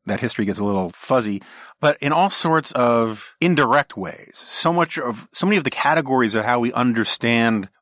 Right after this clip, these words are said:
the role of business, the role of culture, so many of our movies have hidden Marxist influences. And I don't mean that in some sort of fevered conspiracy theory kind of way. I just simply mean that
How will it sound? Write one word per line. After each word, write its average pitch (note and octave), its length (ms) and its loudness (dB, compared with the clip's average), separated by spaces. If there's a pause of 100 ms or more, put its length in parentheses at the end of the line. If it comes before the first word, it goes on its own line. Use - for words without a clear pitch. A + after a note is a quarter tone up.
the G#2+ 80 -2
role A#2+ 460 2
of E2 120 -4 (160)
business, C3+ 680 0
the A2 140 -2
role A#2 640 2
of F#2+ 340 -2
culture, C3+ 500 0
so E3 140 0
many F3 160 2
of C3+ 60 4
our G#2+ 120 2
movies A#2+ 640 2
have G2+ 640 -4
hidden B2 640 0 (180)
Marxist B2+ 500 0
influences. A#2+ 460 0
And A#2 100 2
I B2 40 4
don't F3+ 200 2
mean D3+ 180 2
that C3 140 2
in A#2 100 -2
some A#2+ 140 -4
sort A2 180 -2
of - 60 -6
fevered A2+ 340 0
conspiracy D3 520 -2
theory A2+ 300 0
kind G2+ 260 -2
of F2+ 120 -4
way. F2+ 280 -2
I A2+ 120 -2
just C3+ 160 -2
simply B2 280 -2
mean A#2 400 2
that G#2 240 0